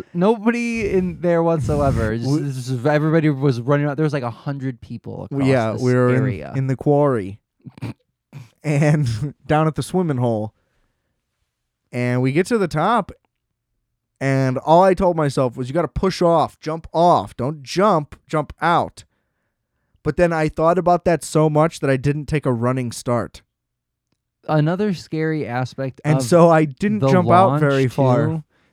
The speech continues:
Speaker 1: where we, where we were jumping from was on a, a decline towards where we were jumping.
Speaker 2: I was, I think
Speaker 1: It
Speaker 2: that's
Speaker 1: was, like,
Speaker 2: part of it.
Speaker 1: scary to give yourself a running
Speaker 2: I was
Speaker 1: start 'cause you
Speaker 2: afraid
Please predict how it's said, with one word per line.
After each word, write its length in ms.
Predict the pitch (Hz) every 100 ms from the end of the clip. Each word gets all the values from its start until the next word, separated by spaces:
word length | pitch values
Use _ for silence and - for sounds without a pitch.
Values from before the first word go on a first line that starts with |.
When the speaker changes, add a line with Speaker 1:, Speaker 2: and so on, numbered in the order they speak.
| _
Speaker 1:
where 360 | 117 139 165
we, 160 | 165 165 - -
where 300 | 139 151 202
we 120 | 214
were 140 | 196
jumping 340 | 139 147 147 180
from 320 | - 196 190
was 160 | 156 - -
on 300 | 139 160 160 _
a, 140 | 139 131 123 _ _ -
a 80 | 135
decline 840 | 143 - - 147 139 107 90 120 - _ -
towards 420 | 170 185 185 151
where 200 | 160 156
we 100 | 151
were 160 | 143
jumping. 340 | 127 143 143 139
Speaker 2:
I 80 | 160
was, 200 | 175 151 -
I 160 | 160 170
think 160 | 220
Speaker 1:
It 60 | 180
Speaker 2:
that's 160 | 202 165
Speaker 1:
was, 80 | 214
like, 100 | 160
Speaker 2:
part 140 | 151
of 100 | 127
it. 140 | 120
Speaker 1:
scary 560 | - - 170 175 175 170
to 220 | - 160 123 _ _ _ _ _ 147
give 240 | 123 147 135
yourself 440 | 147 - 139 131
a 40 |
running 240 | 131 131 127
Speaker 2:
I 120 | 143
was 160 | 156 139
Speaker 1:
start 160 | 156
'cause 80 | 135
you 60 |
Speaker 2:
afraid 100 | 165